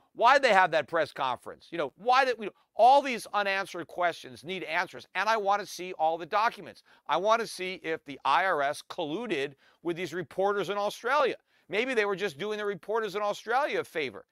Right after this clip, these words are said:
because they, I sued them and they were in a lot of trouble. And so this was like, you know, you scratch my back, I scratch yours. You know, we leaked you the information, and now we're gonna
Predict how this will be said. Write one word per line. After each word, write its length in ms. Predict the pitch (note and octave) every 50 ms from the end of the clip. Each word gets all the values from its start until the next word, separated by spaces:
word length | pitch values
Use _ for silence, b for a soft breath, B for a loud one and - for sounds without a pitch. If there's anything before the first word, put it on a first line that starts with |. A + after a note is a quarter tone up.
| _ _ -
because 240 | E3 D#3+ F3+ C#3
they, 180 | - F#3 F#3 - b b b
I 140 | F#3 G#3 G3
sued 380 | - - - C#4 E4 F4 A3
them 120 | E3 C#3+ D#3+
and 100 | E3+ F3+
they 100 | G3 G#3
were 120 | G#3+ A3
in 60 | G#3+
a 60 | G#3
lot 180 | G#3+ G#3+ A3+ A3
of 60 | G#3
trouble. 380 | - B3 C#4+ D4+ C#4+ G#3 - - _ _ _ b b b b b b b b
And 200 | - E3 F3+ E3
so 220 | - - G#3 G3 F3
this 240 | D3+ F#3+ F#3 - F#3+
was 200 | G#3 F3+ C3+ E3+
like, 280 | F3+ F#3+ F#3 D3 -
you 80 | G3+ F#3+
know, 240 | E3+ D#3 E3 D#3 _ _ _ _ _ _
you 140 | - - F#3
scratch 340 | - - G#3+ G3+ F#3+ -
my 220 | - F3 F3 F#3 F3+
back, 240 | F#3 G3 G3 - -
I 140 | F3+ F#3+
scratch 400 | F#3 - - G#3 G3+ G3+ - -
yours. 240 | A3 A#3+ B3 F3 A2+
You 80 | C3 D3
know, 60 | D3+
we 140 | D3 E3 E3
leaked 300 | C#3 C3+ F#3 G3 D3+ -
you 80 | F#3+ F#3
the 120 | E3+ E3+
information, 640 | F3 E3+ - - E3+ D#3 D3+ D#3+ D#3 - - G3+ G3
and 100 | E3+ D#3
now 180 | E3 E3 F3 E3+
we're 140 | E3+ E3
gonna 220 | D3+ F3 E3+ D#3+